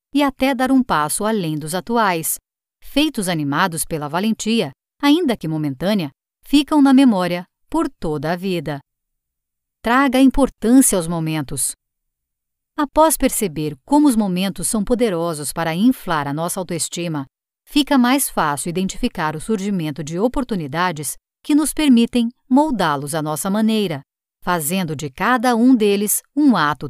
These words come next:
transformador para o restante de nossas vidas. Você certamente já sentiu aquele frio na barriga, mas respirou fundo,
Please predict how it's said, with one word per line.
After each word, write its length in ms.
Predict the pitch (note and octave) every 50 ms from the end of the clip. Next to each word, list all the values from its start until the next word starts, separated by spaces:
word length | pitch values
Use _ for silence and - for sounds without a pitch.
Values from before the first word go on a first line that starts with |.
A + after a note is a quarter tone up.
| - -
transformador 840 | - F#3 A3+ C4+ D4 - - D4 C4+ C4 C#4+ C#4+ G#3+ F#3+ E3+ E3+ E3 - _ _ _ _ -
para 220 | - C4+ C4+ C4
o 60 | B3+ A3+
restante 600 | G3+ C#4 C#4+ - - - G3 D#3+ D3+ C#3+ - D3+
de 120 | C3+ E3+
nossas 400 | E3 D#3 D3+ C3+ - F#3 F3 E3
vidas. 460 | F3+ G#3 G#3 F#3 D#3 C#3+ C3+ - - _ _ _ _ _ _ _ _ _ _ -
Você 260 | D4 D#4 - - E4
certamente 720 | C4+ - D#4 D#4+ D#4 - D4+ C#4+ B3 F#3+ D#3 D3+ C3+ -
já 120 | D3+ F3 E3+
sentiu 420 | - - F3 D3+ C3+ - F#3+ F#3+
aquele 260 | F#3+ - - G3+ G#3
frio 440 | - - - - A#3 A#3+ C4 C4+ C4
na 120 | A#3+ A#3
barriga, 520 | G3+ G3+ F#3 E3+ F3 E3+ D#3+ C#3 D3+ C#3+ B2+ _ _ _ _ _ _ _ -
mas 340 | G#3+ G#3+ A3+ A#3 A#3+ A3+ -
respirou 500 | - E3 D3 - - C#3+ C#3 D3+ F3+ B3
fundo, 440 | B3 - - G#3 G#3 G#3 G3+ F#3+ G#3